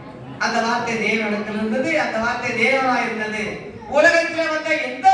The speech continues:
மனுஷனையும் பிரகாசிப்பிக்கிற ஒளியே அந்த மெய்யான ஒளி." அதை நான் ஏற்றுக்கொண்டு எண்பத்தி, ஆயிரத்தி தொள்ளாயிரத்தி எண்பத்தி ரெண்டுல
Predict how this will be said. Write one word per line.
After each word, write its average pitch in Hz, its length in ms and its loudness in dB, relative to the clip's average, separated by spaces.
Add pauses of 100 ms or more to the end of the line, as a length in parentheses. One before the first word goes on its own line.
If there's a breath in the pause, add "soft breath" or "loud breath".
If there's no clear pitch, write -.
மனுஷனையும் 370 600 -4
பிரகாசிப்பிக்கிற 311 720 -6 (100)
ஒளியே 262 340 2 (760)
அந்த - 300 -2
மெய்யான 277 540 0 (140)
ஒளி." 214 200 -4 (760)
அதை 302 340 2
நான் 254 300 0 (640)
ஏற்றுக்கொண்டு 214 600 -4
எண்பத்தி, 208 420 -2
ஆயிரத்தி 190 240 0
தொள்ளாயிரத்தி 190 380 0
எண்பத்தி 185 360 -2
ரெண்டுல 202 340 0